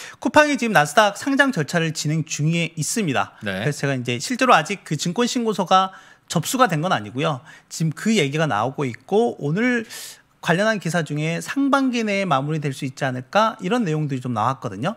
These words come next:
Speaker 2: 음.
Speaker 1: 그래서 이제 쿠팡이 온-, 그런 상-, 상반기 내에 나스닥에 상장할 수 있다는 기대감에 의해서, 어, 동방이 오늘 상한가에 들어가면서 또 신고가를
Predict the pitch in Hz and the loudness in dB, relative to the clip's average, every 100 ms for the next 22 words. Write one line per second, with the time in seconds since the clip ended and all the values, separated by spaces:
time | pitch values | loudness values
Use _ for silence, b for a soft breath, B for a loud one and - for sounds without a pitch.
0 | - 110 101 127 151 127 120 - - - | -8 -8 -8 -4 -2 -2 -4 -10 -14 0
1 | 220 143 110 - - - - - 214 247 | 2 2 0 -14 -20 -20 -16 0 4 4
2 | 240 - - 151 147 - - 156 160 - | 2 -6 -4 -2 -2 -8 2 4 4 0
3 | - 135 - - - 247 226 220 190 160 | -4 -10 -16 -8 0 4 4 4 2 2
4 | 170 120 117 165 156 190 208 202 185 - | 2 0 0 -2 -2 -4 -2 -2 -2 -4
5 | - 147 143 135 135 135 127 127 120 117 | -4 -2 -2 -4 0 0 0 -2 -2 -2
6 | 113 - 247 277 B B B B - 113 | 0 4 4 2 B B B B -6 -4
7 | - 139 151 123 117 - 220 196 - - | -2 0 0 0 -4 -2 0 -2 -6 -8
8 | - _ _ _ - 175 185 151 131 120 | -16 _ _ _ -4 -4 -4 -6 -4 -6
9 | 110 - 127 - 214 - - | -6 -10 -10 -6 -6 -8 -10